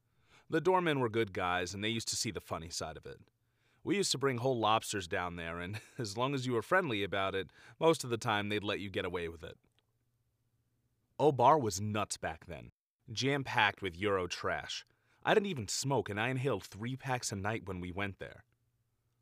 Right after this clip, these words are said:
So one night we walk in, and the doorman waves us through as usual, but there's some Italian guy in front of us who gets all pissed off about having to wait while we waltz right in. He kicks up a fuss, and the doorman just tells him he isn't coming in at all now.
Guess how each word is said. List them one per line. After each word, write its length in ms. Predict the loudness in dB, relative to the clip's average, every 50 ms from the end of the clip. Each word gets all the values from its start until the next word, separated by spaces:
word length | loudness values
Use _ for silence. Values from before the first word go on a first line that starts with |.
| _ _ _ _ _ _ _ _ _ _ _ -4
So 160 | 0 2 4
one 180 | 6 6 6 4
night 200 | 4 2 2 0
we 100 | -2 0
walk 300 | 0 0 0 0 -2 -4
in, 160 | -6 -4 -4
and 100 | -2 -2
the 60 | -2
doorman 400 | 0 2 2 2 2 0 0 0
waves 240 | 0 0 0 -2 -4
us 100 | -4 -4
through 240 | -4 -6 -6 -4 -4
as 160 | -6 -6 -6
usual, 540 | -4 -4 -4 -4 -4 -4 -6 -6 -8 -10 _ _ -20 _ -8
but 100 | -8 -4
there's 140 | -4 -2 -2
some 120 | 0 0 0
Italian 460 | 0 -2 0 0 0 2 0 -2 -2
guy 160 | 0 0 0
in 120 | -2 -4
front 260 | -6 -4 -4 -2 -2 -2
of 80 | -2
us 160 | -4 -6 -6
who 80 | -6 -4
gets 200 | -4 -2 -2 -2
all 120 | -2 -4
pissed 340 | -4 -6 -8 -6 -4 -2 2
off 220 | 2 2 2 2 0
about 260 | -4 -4 -2 -2 0
having 260 | 0 -2 0 -2 -4
to 100 | -8 -8
wait 260 | -4 -2 -2 -2 -2 -2
while 220 | -4 -4 -4 -2
we 160 | -2 -2 -2 -2
waltz 340 | -4 -6 -8 -8 -8 -6
right 240 | -4 -4 -4 -2 -2
in. 280 | -2 -2 -2 -4 -10 -20 _ _ _ _ _ _ _ _ _ _ _ _ _ _ _ _ _ _ _
He 120 | -12 -10 -4
kicks 280 | 0 0 0 2 2
up 140 | 0 0 0
a 40 | -2
fuss, 380 | -4 -2 0 2 2 2 0 -2
and 100 | -4 -6
the 60 | -4
doorman 480 | -2 0 0 0 0 -2 -4 -4 -6
just 240 | -6 -6 -6 -6 -6
tells 300 | -4 -2 -2 -2 -2 -4
him 240 | -6 -6 -6 -8 -8
he 160 | -6 -4 -4
isn't 180 | -2 -2 -4 -4
coming 300 | -2 -2 -2 -2 -2 -2
in 80 | -2
at 80 | 0 2
all 180 | 2 2 2 2
now. 320 | -2 -6 -10 -12 -16